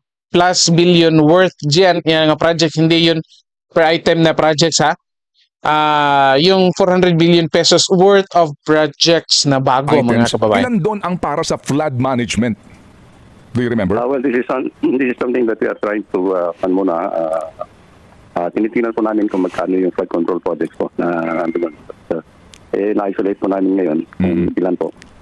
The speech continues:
Speaker 2: Mm.
Speaker 3: But, uh, there is, there are many, many flood control projects that were also included into that program po.
Speaker 2: Oo nga
Speaker 3: As a
Speaker 2: po.
Speaker 3: matter of fact, uh, as a matter of fact, out of that, uh, twenty-six billion was vetoed by the President,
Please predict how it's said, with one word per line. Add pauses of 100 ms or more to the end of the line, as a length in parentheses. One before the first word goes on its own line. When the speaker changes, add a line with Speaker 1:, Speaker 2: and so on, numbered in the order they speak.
(260)
Speaker 2:
Mm.
Speaker 3:
But,
uh,
there
is,
there
are
many,
many
flood
control
projects
that (100)
were
also
included
into
that
program
po. (240)
Speaker 2:
Oo
nga
Speaker 3:
As
a
Speaker 2:
po.
Speaker 3:
matter
of
fact,
uh,
as
a
matter
of
fact,
out
of
that,
uh,
twenty-six
billion
was
vetoed
by
the
President,